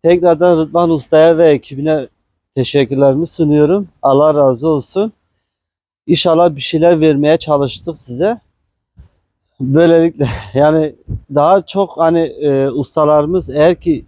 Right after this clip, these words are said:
işlerini bu şekil göndermek istiyorsa benimle Instagram'a irtibata geçip onlara kendisini yönlendireceğim. Hani nasıl bir video çekeceklerini isteyeceğim ben onlardan.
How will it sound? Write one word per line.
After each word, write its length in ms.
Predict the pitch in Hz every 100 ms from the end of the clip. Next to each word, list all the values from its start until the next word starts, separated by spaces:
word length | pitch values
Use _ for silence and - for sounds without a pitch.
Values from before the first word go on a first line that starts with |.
| -
işlerini 520 | 160 - 151 147 170
bu 80 | 170
şekil 360 | 175 160 160 147
göndermek 540 | 147 139 147 170 170
istiyorsa 640 | - - 202 180 - 226 214 _ _ _ _
benimle 340 | 147 147 175 170
Instagram'a 640 | 139 - 139 143 143 170
irtibata 580 | 143 - 135 143 139 175
geçip 360 | 170 156 233 - - - - - - -
onlara 400 | 143 156 165 185
kendisini 560 | 160 147 131 151 156
yönlendireceğim. 640 | 156 139 139 135 135 151 147
Hani 200 | 135 131
nasıl 360 | 127 - 123
bir 180 | 131 123
video 240 | 123 127
çekeceklerini 880 | 123 123 113 107 117 113 117 117 127
isteyeceğim 560 | 131 - 117 113 127 123
ben 60 |
onlardan. 540 | 120 120 117 117 208